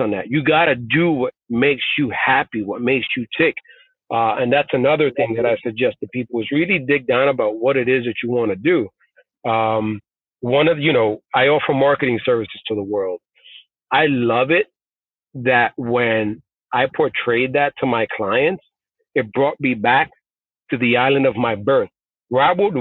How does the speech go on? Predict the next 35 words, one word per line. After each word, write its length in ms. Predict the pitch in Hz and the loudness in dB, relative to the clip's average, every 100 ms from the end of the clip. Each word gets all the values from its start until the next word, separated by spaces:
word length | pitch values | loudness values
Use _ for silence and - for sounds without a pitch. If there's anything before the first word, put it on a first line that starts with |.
| 113 | -2
Wood 320 | 127 147 110 | 0 0 0
Johnson 480 | 131 127 147 - 113 | 0 2 0 -2 -4
hired 500 | 98 123 151 156 117 | -2 0 2 2 0
us 200 | 101 90 - - _ _ _ _ _ - | -2 -6 -12 -20 _ _ _ _ _ -6
to 100 | 120 - | -4 -2
fly 280 | 131 143 156 | 0 2 0
to 100 | 156 117 - | -2 -4 0
Puerto 300 | 151 131 113 | 2 2 2
Rico 520 | 131 165 104 90 90 _ _ _ _ | 0 0 -2 -2 -4 _ _ _ _
and, 180 | 123 104 - _ - | -6 -6 -10 _ -4
and, 220 | 117 117 - | -2 -4 -2
and 260 | 120 104 - | -2 -2 -2
kind 240 | 147 156 | 0 0
of 160 | 107 101 | -2 0
document 560 | 127 151 160 120 110 | 0 0 0 0 -2
their 160 | 123 101 - | -4 -2 0
social 360 | 147 - 117 - | -2 -2 -4 -2
impact 460 | 143 - 104 90 | -2 -2 -4 -4
campaign. 500 | 107 98 101 98 87 _ _ _ _ _ _ - | -6 -6 -6 -8 -10 _ _ _ _ _ _ -4
So 300 | 147 131 139 - | 2 2 2 0
I'm 240 | 170 226 | 0 0
doing, 520 | 190 202 180 160 151 - | 0 2 4 4 2 0
I'm 160 | 143 | 0
getting 300 | 180 202 147 | 2 2 0
paid 340 | - 165 175 - | 0 2 2 0
to 80 | 170 | -4
fly 260 | - 156 156 - | 0 0 0 0
to 80 | |
my 220 | 120 135 160 | 0 2 2
island 540 | 135 160 123 107 107 _ _ _ _ _ - | 2 2 0 -2 -4 _ _ _ _ _ -6
to 80 | 127 | -2
tell 220 | 151 147 | 0 2
my 200 | 151 151 - | 2 0 -2
people's 300 | 160 123 - | -2 -4 -2
story. 460 | 151 160 117 90 | 0 2 0 -2